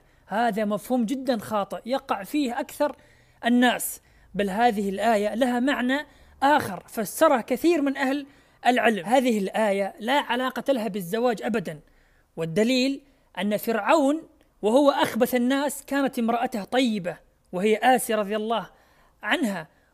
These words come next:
وذكرها الله سبحانه وتعالى في القرآن الكريم. قالت: "رب ابن لي عندك بيتا في الجنة". ونوح ولوط عليهما السلام،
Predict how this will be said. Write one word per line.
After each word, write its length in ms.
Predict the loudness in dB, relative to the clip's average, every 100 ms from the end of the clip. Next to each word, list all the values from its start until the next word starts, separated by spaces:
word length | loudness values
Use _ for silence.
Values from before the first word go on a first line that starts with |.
| -10
وذكرها 420 | -4 0 2 2
الله 200 | 2 2
سبحانه 500 | 2 -2 -4 -2 -2
وتعالى 560 | -2 -4 -4 0 0 0
في 80 | -6
القرآن 340 | -8 -6 -4
الكريم. 460 | -4 -2 0 0 -4 _ _ _ _
قالت: 360 | -2 -2 -2 -4
"رب 300 | -4 -4 -4
ابن 420 | -2 -2 -2 -4 _ _ _ _
لي 200 | -6 -2
عندك 380 | 0 2 2 0
بيتا 340 | -2 -2 -2 -2
في 120 | -2
الجنة". 420 | -2 -2 -4 -4
ونوح 480 | 2 4 4 4 2
ولوط 480 | 2 4 2 0 -2
عليهما 600 | 0 2 0 0 -2 -4
السلام، 500 | -4 -2 -2 -2